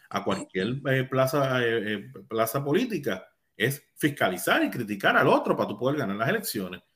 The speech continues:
Pero entonces ella ha tenido esa, esa insatisfacción de que nunca ha podido ganar. ¿Ok?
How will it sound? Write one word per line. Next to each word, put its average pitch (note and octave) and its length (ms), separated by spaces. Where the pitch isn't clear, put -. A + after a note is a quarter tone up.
Pero A2+ 120
entonces D3+ 220
ella C3 160
ha C3+ 40
tenido D#3+ 220
esa, E3 320
esa D3+ 300
insatisfacción E3+ 720
de A2 100
que A2 100
nunca A2 220
ha B2 40
podido D#3 520
ganar. F#2 580
¿Ok? - 80